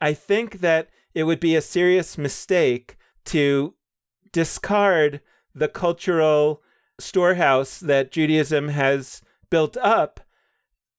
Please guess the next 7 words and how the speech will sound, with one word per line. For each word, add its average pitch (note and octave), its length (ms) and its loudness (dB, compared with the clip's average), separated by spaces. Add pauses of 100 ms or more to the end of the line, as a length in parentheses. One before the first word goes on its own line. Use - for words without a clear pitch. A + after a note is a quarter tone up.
(140)
of D3+ 380 0 (540)
important F#3 760 -2 (100)
concepts, F3 600 -2
important F#3 420 -2
values, D#3 580 0
important E3+ 600 -2
practices D3 800 -2